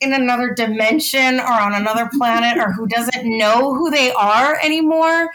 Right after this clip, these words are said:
um, or where they are or what they're saying. And I'm like, "Oh, shit." Like, I really had a problem <laughs> because, like, at this point, like, I was, like, unrecognizable, you know? And,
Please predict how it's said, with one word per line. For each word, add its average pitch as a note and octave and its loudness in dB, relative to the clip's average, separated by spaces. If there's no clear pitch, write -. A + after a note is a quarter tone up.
um, A3 0
or F#3+ 0
where G#3 -2
they D4 0
are C#4 0
or G3+ -2
what A3 -4
they're C#4 0
saying. B3+ -4
And G3 -4
I'm G#3 -4
like, F3+ -6
"Oh, B3+ -2
shit." F#3+ -6
Like, F#3 -6
I D#4+ 0
really A#3 -2
had F#3+ -2
a F3+ -6
problem G3 -2
<laughs> - -12
because, A#3+ -4
like, E4 0
at D4 2
this G4+ -4
point, A#4 -2
like, C#4 0
I C#4 0
was, E4 -2
like, F#4+ -6
unrecognizable, A#3+ 0
you B3 -2
know? C#4+ 2
And, A3 -2